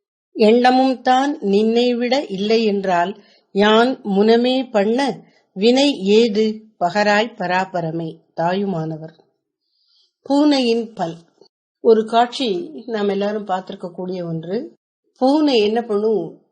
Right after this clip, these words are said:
தாய் பூனை குட்டி பூனை அப்படி கவ்விட்டு வரும். கவ்வும்போது அப்படியே இந்த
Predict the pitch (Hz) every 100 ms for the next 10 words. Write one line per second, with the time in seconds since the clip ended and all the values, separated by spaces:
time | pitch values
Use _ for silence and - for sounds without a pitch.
0 | _ _ _ _ - 196 202 202 185 185
1 | 214 170 170 _ _ _ _ _ 277 277
2 | 302 - 220 240 202 220 226 165 - _
3 | _ _ - 208 214 220 170 160 - _
4 | _ _ _ _ - 247 285 269 254 277
5 | 240 208 254 254 226 208 190 180 185